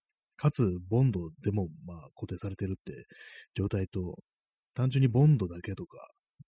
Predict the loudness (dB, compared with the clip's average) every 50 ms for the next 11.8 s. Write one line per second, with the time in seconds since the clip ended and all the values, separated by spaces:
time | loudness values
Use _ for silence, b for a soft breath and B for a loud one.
0 | _ _ _ _ _ _ -16 -12 -12 -8 -8 -6 -4 -4 -6 -4 -2 -4 -4 -2
1 | -2 -2 -2 -2 -4 -4 -4 -6 -8 B B B B B B B B B _ -6
2 | -4 -2 -4 -4 -4 -4 -8 -8 -14 -18 -20 -18 -18 -18 -20 _ _ _ _ _
3 | _ _ _ _ _ _ _ _ _ _ _ _ _ _ _ -4 -4 -4 -4 -4
4 | -6 -2 0 2 4 4 4 2 4 4 4 4 4 2 0 -2 -8 -12 -14 -18
5 | -4 _ 2 2 4 6 4 4 4 4 0 0 0 -6 -2 -2 -2 0 2 2
6 | 2 2 0 -2 -4 -4 -4 -4 -4 -6 -6 -2 0 0 0 0 -2 -6 -8 -12
7 | -12 -12 -12 -12 -14 -12 -8 -6 -4 -2 -2 -4 -4 -8 -14 -16 -16 -16 -14 -16
8 | -18 -20 _ _ b b b b b b b b b b b _ _ _ _ -4
9 | -2 0 0 0 -2 -2 -6 -8 -10 -12 -12 -12 -10 -6 4 6 6 6 8 4
10 | 4 0 0 -2 -6 -4 -4 -4 -4 -2 -2 -2 -2 -2 -4 -2 -4 -4 -8 -8
11 | -10 -10 -6 -4 -2 0 2 2 2 2 0 -2 0 0 0 -2